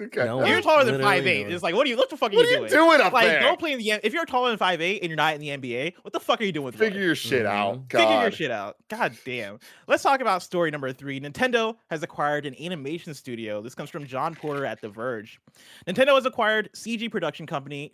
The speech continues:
Speaker 3: Dynamo Pictures and will rename it to Nintendo Pictures, the company has announced. The new subsidiary will focus on development of visual content utilizing Nintendo I P and the planning and production of visual content, including C G animation.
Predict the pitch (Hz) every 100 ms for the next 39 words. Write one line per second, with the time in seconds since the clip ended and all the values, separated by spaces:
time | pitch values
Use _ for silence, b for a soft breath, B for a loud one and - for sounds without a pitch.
0 | 135 135 160 170 165 - 151 - - 107
1 | 117 b b b 143 165 151 269 202 202
2 | 208 - 190 190 - 196 254 175 - 113
3 | - 92 - 127 135 123 131 127 120 113
4 | 117 131 113 _ _ b b b - 190
5 | 214 202 226 202 202 202 196 - 185 185
6 | 175 - 156 135 156 160 165 - 139 131
7 | 160 202 254 226 120 113 127 120 - 139
8 | 139 131 131 131 120 139 135 117 120 -
9 | 180 190 b b b - 233 233 - 202
10 | 202 196 170 151 147 - 135 123 120 120
11 | - 139 135 139 117 - 123 123 - 123
12 | 123 180 170 113 104 - 73